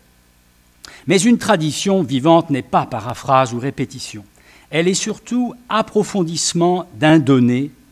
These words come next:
reçu et critiqué,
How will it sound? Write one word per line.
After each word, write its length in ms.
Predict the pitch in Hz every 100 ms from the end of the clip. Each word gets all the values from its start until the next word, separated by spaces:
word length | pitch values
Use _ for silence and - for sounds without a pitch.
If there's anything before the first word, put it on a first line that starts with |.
| _ _ _ -
reçu 680 | 92 170 160 - 143 156 156 _ _ -
et 80 | 87
critiqué, 720 | - 214 - 170 - 139